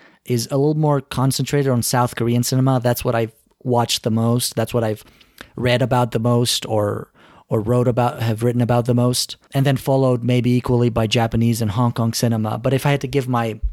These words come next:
favorite South Korean director, some of the notable names would be Kim Ki-duk,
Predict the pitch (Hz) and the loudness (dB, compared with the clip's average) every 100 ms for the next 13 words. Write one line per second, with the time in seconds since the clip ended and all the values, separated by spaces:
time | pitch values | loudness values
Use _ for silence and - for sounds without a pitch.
0 | - - - - 131 120 117 - 139 139 | -8 -20 -6 0 2 0 -2 -2 0 0
1 | - 120 117 117 110 110 - 110 104 117 | 0 -2 0 0 0 -2 -2 -2 -2 0
2 | 113 110 127 _ - 110 _ _ 123 120 | 0 0 -6 _ -10 -10 _ _ -2 0
3 | 127 117 113 113 113 113 110 113 - 123 | 0 0 0 2 2 0 -2 -4 0 0
4 | 113 120 107 117 123 - | 0 -2 -2 -2 -2 -6